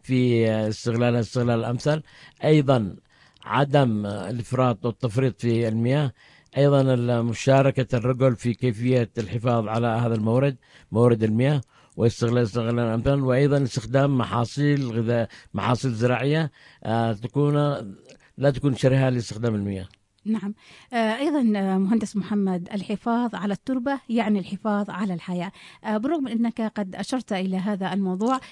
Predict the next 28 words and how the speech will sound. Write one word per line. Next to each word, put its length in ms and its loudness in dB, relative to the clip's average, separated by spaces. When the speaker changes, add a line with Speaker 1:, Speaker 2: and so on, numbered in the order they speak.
Speaker 2:
أود 340 -2
أن، 380 0
آه، 40 -10
آه، 760 -2
نذكر 600 -2
أيضا 340 -2
به 540 -2
مستمعينا 540 -2
الأعزاء، 600 -2
آه، 120 0
مرة 280 -2
أخرى 340 -6
الدور 320 0
الذي 560 0
يمكن 400 2
أن 140 -4
تلعبه 560 -2
المرأة 340 -2
في 80 -10
التوعية 460 -2
بأهمية 600 2
مكافحة 580 -2
انجراف 420 -2
التربة. 420 -6
Speaker 1:
طبعا، 440 6
آه، 180 4
دور 260 6
المرأة 600 2